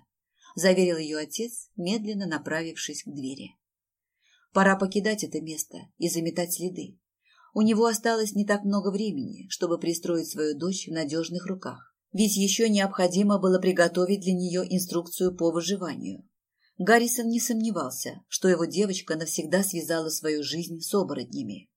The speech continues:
поэтому ей надо передать всю информацию, которую он сумел собрать. У Линет впереди непростое время,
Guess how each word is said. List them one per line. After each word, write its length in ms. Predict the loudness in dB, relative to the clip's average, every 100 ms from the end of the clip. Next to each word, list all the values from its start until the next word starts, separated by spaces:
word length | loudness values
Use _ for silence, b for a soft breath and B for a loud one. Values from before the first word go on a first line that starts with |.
| _ B B 4
поэтому 580 | 6 6 2 -2 -2
ей 240 | -4 -2 0
надо 280 | 0 0 -2
передать 460 | -2 0 0 -2
всю 140 | -4 -4
информацию, 840 | -4 -4 -4 -8 -10 -12 -14 -18 _ -4
которую 480 | -2 0 0 0
он 120 | -2 -4
сумел 360 | -6 -4 -2
собрать. 640 | -4 -6 -8 -12 -14 -18 _ _ _ _ _ B B
У 100 | 4
Линет 320 | 8 8 4 0
впереди 420 | 0 0 2 0
непростое 580 | 0 0 -2 -2 -2 -4
время, 320 | -6 -10